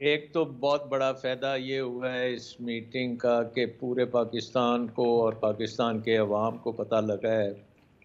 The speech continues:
कि एक ऑर्गेनाइजेशन है, हमारे खित्ते की ऑर्गेनाइजेशन है, शंघाई कोऑपरेशन ऑर्गेनाइजेशन, और पाकिस्तान ने उसकी मेज़बानी की है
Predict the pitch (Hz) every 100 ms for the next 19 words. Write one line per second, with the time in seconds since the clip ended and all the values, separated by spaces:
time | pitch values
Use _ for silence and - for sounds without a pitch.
0 | _ _ 123 113 131 127 123 123 123 120
1 | 117 120 113 107 110 110 - 123 123 117
2 | 113 104 110 110 110 107 - 135 131 127
3 | 117 104 110 113 110 107 107 101 - 117
4 | 113 110 104 - 107 101 101 107 110 -
5 | 113 107 - 110 110 107 - 104 101 95
6 | 107 104 104 110 110 123 127 - - _
7 | _ _ - 131 127 135 123 135 131 135
8 | 131 127 123 120 113 - 123 120 113 110
9 | 110 120 120 120 120 120 117 -